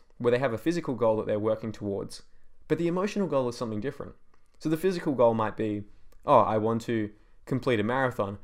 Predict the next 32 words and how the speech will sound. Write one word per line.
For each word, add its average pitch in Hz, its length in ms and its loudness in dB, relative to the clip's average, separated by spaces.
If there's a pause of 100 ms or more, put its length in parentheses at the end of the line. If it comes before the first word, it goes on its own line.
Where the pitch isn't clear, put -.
(120)
but 147 100 0
maybe 202 220 0
the 165 100 2
emotional 135 460 0
goal 107 260 4
is, 104 320 -2
"I 123 120 0
want 143 200 2
to 147 60 -4
have 131 220 -4
that 110 200 0
support - 840 -2
of 101 280 -8 (160)
hundreds 160 560 0
of 139 160 -4
people 139 400 -8
cheering 117 520 -2
me 104 160 -4
on. 101 280 -6 (480)
I - 40 0
want 120 120 2
to 113 60 -4
have 113 160 -2
that - 240 -4 (340)
acceptance - 840 -4 (160)
of 110 140 -2
being 139 240 0
part 123 260 2
of 110 80 0
an 110 80 -4
elite 107 380 -4
group." 113 360 -2